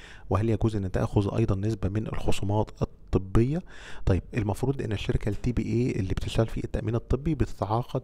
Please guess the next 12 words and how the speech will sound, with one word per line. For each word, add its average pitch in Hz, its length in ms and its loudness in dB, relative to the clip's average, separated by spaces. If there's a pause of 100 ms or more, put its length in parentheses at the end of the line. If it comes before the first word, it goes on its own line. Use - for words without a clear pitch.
معاها 110 600 -4
الشركات 95 800 -2
والمؤسسات 98 560 -2
والبنوك 107 460 2
بهدف 139 500 0
إنها 131 440 -2
هي 143 120 2
اللي 127 120 2
تمسك 139 380 0
عملية 107 300 2
التأمين 120 300 0
الطبي 175 440 -2